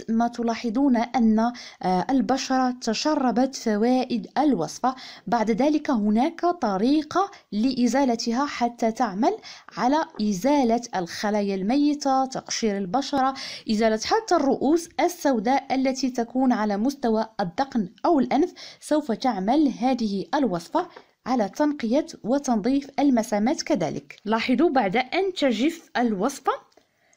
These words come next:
تقومون بإزالتها بحركات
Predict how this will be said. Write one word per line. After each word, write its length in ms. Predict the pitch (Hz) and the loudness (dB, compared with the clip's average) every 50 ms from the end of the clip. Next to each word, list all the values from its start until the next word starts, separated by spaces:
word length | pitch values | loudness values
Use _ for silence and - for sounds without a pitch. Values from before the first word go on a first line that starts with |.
| _ _ _ _ _ - | _ _ _ _ _ -6
تقومون 540 | - 254 254 285 285 262 311 311 285 269 240 | -6 -2 0 2 4 4 4 4 4 4 2
بإزالتها 880 | 202 254 254 269 247 247 330 392 339 285 277 - 262 247 247 269 277 | 2 2 2 0 2 4 4 4 4 2 2 2 2 2 2 2 2
بحركات 840 | 208 170 240 269 - - 262 247 240 233 247 - 269 277 277 269 269 | 0 0 -2 -2 -2 -2 0 0 0 0 0 0 2 2 2 0 -2